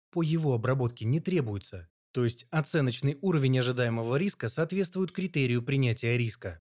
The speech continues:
Отметим, что эта опция существенно отличается от порочной практики игнорирования риска, при которой уже идентифицированный и оценённый риск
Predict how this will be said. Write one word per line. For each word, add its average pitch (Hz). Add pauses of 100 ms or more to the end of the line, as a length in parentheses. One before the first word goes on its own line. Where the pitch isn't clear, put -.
(380)
Отметим, 156
что 180
эта 180
опция 139
существенно 135
отличается 151
от 117
порочной 120
практики 120
игнорирования 143
риска, 135 (120)
при 120
которой 123
уже 127
идентифицированный 127
и 180
оценённый 151
риск 160